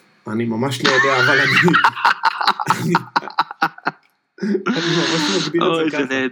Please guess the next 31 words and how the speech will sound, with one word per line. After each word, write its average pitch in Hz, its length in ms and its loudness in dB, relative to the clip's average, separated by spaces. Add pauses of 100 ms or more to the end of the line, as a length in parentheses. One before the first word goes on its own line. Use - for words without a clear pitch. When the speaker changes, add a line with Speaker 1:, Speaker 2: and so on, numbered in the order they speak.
(100)
Speaker 1:
ככה. 147 80 -2
Speaker 2:
נהדר. 143 320 -2 (540)
נהדר, 127 560 -4
אחי. 123 280 -8 (1200)
Speaker 1:
אני 113 160 -8
ממש 117 240 -8
Speaker 2:
נהדר. 123 140 -2
Speaker 1:
ככה 135 160 0
מרגיש. 156 760 -2 (200)
לא 131 100 -2
יודע, 165 220 0
משהו, 175 440 2 (420)
Speaker 2:
<laughs> - 460 -18
Speaker 1:
פסטו, 202 420 0
מנגולד, 143 560 -2
אני 110 180 -6
לא 123 100 -2
יודע, 143 380 -2
אה, 104 300 -6
בזיליקום 147 680 0
יותר, 123 480 -2
פטרוזיליה 127 680 0
יותר, 131 320 -2
אני 110 160 -2
לא 117 60 -2
יודע. 123 320 -2 (800)
Speaker 2:
טעם 147 200 4
Speaker 1:
אדום. - 160 2
Speaker 2:
פסטואידי. 143 560 2 (380)
Speaker 1:
משהו 151 580 -2
פסטואידי, 127 560 -2